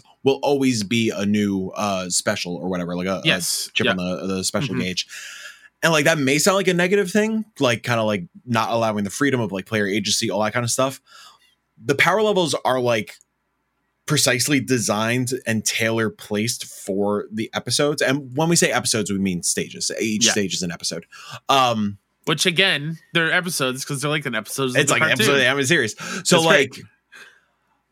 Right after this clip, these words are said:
Speaker 1: let's say in l-, episode two, you get to power level two, and power level two will specifically be just, like,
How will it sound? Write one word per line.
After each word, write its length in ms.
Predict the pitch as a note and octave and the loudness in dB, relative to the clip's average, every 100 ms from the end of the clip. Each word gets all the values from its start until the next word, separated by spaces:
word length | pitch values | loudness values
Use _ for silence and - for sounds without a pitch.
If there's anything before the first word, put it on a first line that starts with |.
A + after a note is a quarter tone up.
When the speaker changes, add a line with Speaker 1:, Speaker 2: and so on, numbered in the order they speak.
| _ _ _ | _ _ _
Speaker 1:
let's 220 | E3+ E3+ - | 2 4 4
say 320 | F3 D#3+ C#3+ | 4 4 2
in 100 | D3 | 2
l-, 160 | C#3+ - | 2 0
episode 380 | C3+ B2+ B2+ | 0 2 2
two, 300 | B2+ D3 C3+ | 4 4 4
you 220 | A#2+ A2+ G#2+ | 4 2 2
get 160 | A2+ | 2
to 60 | A2 | 2
power 280 | A2+ A#2 G#2+ | 2 2 2
level 180 | G2+ F#2+ | 0 -2
two, 320 | A#2 G2 F2+ | 0 0 0
and 140 | F#2+ | 0
power 200 | A2 A2 | 0 2
level 200 | G#2+ G#2 | 2 0
two 300 | G#2 D3+ D3+ | 0 2 4
will 320 | B2 G2+ B2 A#2 | 2 0 0 0
specifically 560 | - B2+ C#3 B2 A#2+ | 2 2 0 0 0
be 300 | G#2+ A2+ A2 | 2 2 2
just, 300 | F2 G#2+ G#2 | 2 0 0
like, 180 | G2+ G2 | 0 -2